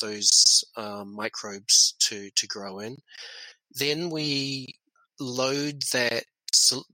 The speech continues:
that suspension of microbes onto the array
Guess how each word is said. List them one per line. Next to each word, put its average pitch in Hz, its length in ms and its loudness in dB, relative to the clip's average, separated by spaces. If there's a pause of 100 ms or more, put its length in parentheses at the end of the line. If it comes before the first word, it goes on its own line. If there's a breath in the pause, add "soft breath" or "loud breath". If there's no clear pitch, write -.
(100)
that 113 300 -2
suspension - 1300 2
of 110 140 -8
microbes 110 840 -6
onto 117 380 -2
the 110 160 -4
array 104 640 -4